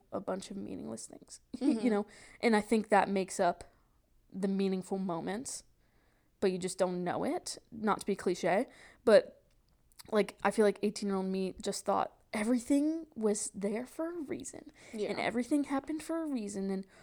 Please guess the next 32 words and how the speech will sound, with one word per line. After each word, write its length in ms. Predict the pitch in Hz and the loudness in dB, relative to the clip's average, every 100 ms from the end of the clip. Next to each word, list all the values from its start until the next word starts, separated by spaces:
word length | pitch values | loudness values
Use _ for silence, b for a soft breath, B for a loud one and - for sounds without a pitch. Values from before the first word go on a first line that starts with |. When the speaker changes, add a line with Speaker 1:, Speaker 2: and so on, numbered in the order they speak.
| b | b
Speaker 1:
all 120 | 214 | 2
this 120 | 208 208 | 2 2
kind 140 | 220 | 0
of 60 | - | 4
stuff. 240 | 190 - | 4 4
And 80 | 240 | 2
I 60 | 247 | 2
still 300 | - 254 226 | 4 2 4
do 160 | 208 | 2
believe 260 | 196 185 190 | 2 0 2
that, 300 | 233 277 - b b b | 4 2 0 b b b
but 400 | 220 214 - - _ 208 | 6 8 8 0 _ -10
do 200 | 220 226 | 0 4
I 60 | 247 | 6
believe 500 | 226 254 262 277 269 - | 4 4 4 2 -2 0
that 280 | 233 240 - | 4 4 2
I 80 | 214 | 0
dropped 260 | 247 240 | 2 2
my 120 | 240 240 | 2 -2
pencil 420 | 254 254 254 262 | 0 0 0 -4
so 120 | 262 | 0
that 180 | 254 240 | 2 2
God 300 | 226 226 240 | 2 2 0
could 300 | - 226 - | -2 -4 -6
show 180 | - 240 | -4 -2
me 120 | 247 | 0
how 120 | 254 | 0
to 80 | 247 | 2
pick 160 | 277 277 | 2 2
up 140 | 262 | -2
a 120 | - | -2
pencil? 400 | 294 285 320 330 | 0 0 0 -4